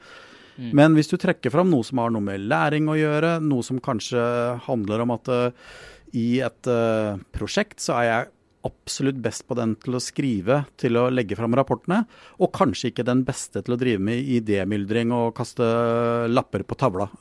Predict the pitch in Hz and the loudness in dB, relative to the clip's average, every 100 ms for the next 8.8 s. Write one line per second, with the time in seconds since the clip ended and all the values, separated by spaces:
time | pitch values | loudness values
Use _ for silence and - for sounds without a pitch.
0 | 135 - - 127 120 117 147 165 - 160 | -14 -6 0 0 0 0 -2 -4 -4 -4
1 | 117 110 143 135 113 156 220 180 165 156 | -4 -4 -2 -2 0 0 2 0 0 -2
2 | 139 131 131 113 90 107 117 123 - 131 | -4 -4 -4 -4 -4 -4 -4 -4 -6 -8
3 | - 113 143 - - - - 110 113 110 | -6 -2 -2 -4 -20 -14 -4 0 0 0
4 | 117 113 92 113 98 110 - _ 151 110 | 0 -2 -4 -4 -4 -6 -10 _ -18 -18
5 | _ _ _ _ _ 120 143 160 170 135 | _ _ _ _ _ 0 2 2 2 2
6 | 104 120 - _ _ _ - - _ - | 2 -2 -10 _ _ _ -20 -20 _ 0
7 | 151 185 170 156 180 202 185 185 165 - | 4 4 6 4 2 0 0 2 2 2
8 | 160 165 151 123 143 156 151 | 2 4 4 2 0 2 2